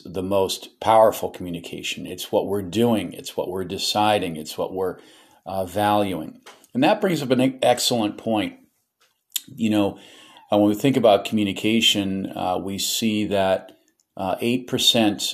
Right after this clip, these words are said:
of what we say is based on content. If we think about communication for a minute, eight percent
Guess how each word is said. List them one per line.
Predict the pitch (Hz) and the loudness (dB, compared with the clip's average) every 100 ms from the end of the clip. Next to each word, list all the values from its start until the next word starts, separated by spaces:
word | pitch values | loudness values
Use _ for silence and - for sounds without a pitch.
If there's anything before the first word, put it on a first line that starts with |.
| - | -4
of | 98 95 87 | -4 -4 -2
what | 107 - | -2 -2
we | 95 | -6
say | - - 123 104 87 90 95 - _ - | -4 2 4 4 4 0 -8 -14 _ -6
is | 92 - | -6 -4
based | 95 92 87 92 | -4 -4 -4 -6
on | 87 87 | -6 -8
content. | - 110 101 104 - 87 85 - _ - | -4 -2 -2 -2 -6 -6 -6 -14 _ -14
If | - - | -14 -12
we | 92 | -10
think | 107 104 | -8 -6
about | 85 90 - | -2 -2 -4
communication | 104 95 87 101 95 - 95 | -8 -6 -6 -6 -2 -4 -4
for | - | -8
a | 90 | -8
minute, | 85 82 | -8 -8
eight | 104 117 120 | -6 -6 -4
percent | 120 - 110 104 | -6 -2 -2 -2